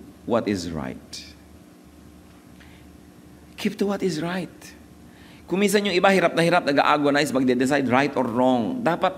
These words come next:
hindi na tayo nagkahihirapan. Yung right ang gawin, maging automatic, maging second nature to us.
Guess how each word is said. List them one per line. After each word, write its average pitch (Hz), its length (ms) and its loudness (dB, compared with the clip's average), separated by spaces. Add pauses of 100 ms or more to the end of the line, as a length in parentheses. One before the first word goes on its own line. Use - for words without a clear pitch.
(260)
hindi 175 160 0
na 185 80 0
tayo 165 240 2
nagkahihirapan. 147 960 2
Yung 165 160 0
right 202 320 4
ang 190 240 -2
gawin, 185 420 0
maging 175 300 0
automatic, 185 580 0
maging 180 300 -2
second 175 420 0
nature 147 380 0
to 104 160 0
us. 82 320 -4